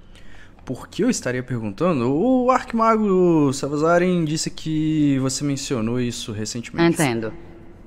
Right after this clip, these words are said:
Speaker 2: Bem, sim, suponho que mencionei. Embora não tenha certeza do que ele espera que eu te diga.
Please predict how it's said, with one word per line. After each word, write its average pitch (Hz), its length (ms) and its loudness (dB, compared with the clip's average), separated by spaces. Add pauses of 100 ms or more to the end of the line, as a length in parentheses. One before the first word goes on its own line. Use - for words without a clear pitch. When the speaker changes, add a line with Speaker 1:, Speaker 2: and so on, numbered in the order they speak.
(100)
Speaker 2:
Bem, 151 240 2
sim, 170 320 -2
suponho 151 400 0
que - 80 -6
mencionei. 131 540 -4 (420)
Embora 147 300 2
não 123 140 -2
tenha 120 240 -6
certeza 135 440 -4
do 104 120 -12
que 117 100 -8
ele 107 120 -4
espera 113 300 -6
que 113 120 -8
eu 107 40 -8
te 131 140 -10
diga. 147 320 -2